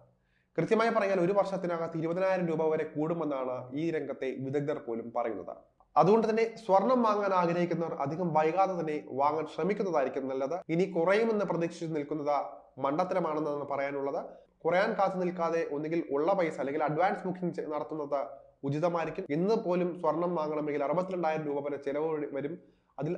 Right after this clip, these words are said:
അഞ്ച് ശതമാനം പണിക്കൂലിയും മൂന്ന് ശതമാനം ജി എസ് ടിയും ചേരുമ്പോഴാണ് ഈ ഒരു വില മാറ്റം വരുന്നത്. അൻപത്തിയാറായിരത്തി ചില്ലുവാനത്തിൽ നിന്ന് ഈ അറുപത്തിരണ്ടായിരത്തിൽ എത്തുന്നത് ഇത്തരം,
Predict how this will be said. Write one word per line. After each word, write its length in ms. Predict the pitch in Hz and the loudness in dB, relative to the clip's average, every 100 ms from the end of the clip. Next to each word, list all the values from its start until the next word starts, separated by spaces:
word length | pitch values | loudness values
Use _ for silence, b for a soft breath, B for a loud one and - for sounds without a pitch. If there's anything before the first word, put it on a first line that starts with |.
| - | -2
അഞ്ച് 240 | 151 196 | 0 -2
ശതമാനം 400 | 196 185 180 165 | -2 -2 -2 -2
പണിക്കൂലിയും 680 | 160 151 147 156 156 175 147 | -2 -4 -2 -4 -2 -4 -4
മൂന്ന് 220 | 139 185 | -4 -4
ശതമാനം 560 | 180 175 170 160 156 127 | -4 -4 -4 -4 -6 -6
ജി 80 | 151 | -4
എസ് 260 | 190 196 | -4 -4
ടിയും 300 | 170 151 151 B B B B - | -4 -4 -6 B B B B 0
ചേരുമ്പോഴാണ് 680 | 151 170 170 160 147 139 - | 2 2 2 0 0 -2 -4
ഈ 140 | 151 | -2
ഒരു 80 | 151 | -2
വില 200 | 135 165 | 0 0
മാറ്റം 280 | 180 147 135 | 0 0 -2
വരുന്നത്. 260 | 120 131 | -2 -2
അൻപത്തിയാറായിരത്തി 580 | 165 180 185 170 170 170 | 0 2 4 4 2 0
ചില്ലുവാനത്തിൽ 640 | - 160 156 160 160 160 156 | -6 -2 2 2 2 -4 -4
നിന്ന് 180 | 156 | -4
ഈ 100 | 147 | -2
അറുപത്തിരണ്ടായിരത്തിൽ 720 | 156 147 151 156 160 156 151 | 0 0 -2 -2 -2 -2 -2
എത്തുന്നത് 400 | 143 147 147 180 185 | -6 -6 -6 -6 -6
ഇത്തരം, 380 | 143 139 165 165 | -8 -4 -4 -4